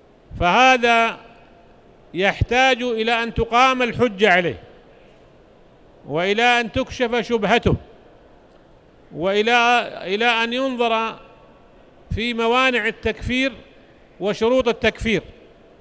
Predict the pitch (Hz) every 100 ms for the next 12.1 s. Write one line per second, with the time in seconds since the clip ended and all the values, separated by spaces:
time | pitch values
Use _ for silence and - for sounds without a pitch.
0 | - - _ - _ - _ - 165 190
1 | 247 277 277 240 285 262 247 233 226 208
2 | 220 269 - - - - - - - _
3 | - _ - - _ _ _ - - _
4 | - 208 254 277 294 311 302 294 302 277
5 | - 117 - 151 190 226 262 247 233 220
6 | 202 175 143 - - - - - - 165
7 | 180 185 180 175 175 190 202 208 269 247
8 | 202 202 190 254 277 247 233 220 226 233
9 | 226 226 - - - - - - - -
10 | - _ - - - 240 294 277 269 254
11 | 262 254 247 240 226 254 214 240 233 240
12 | 165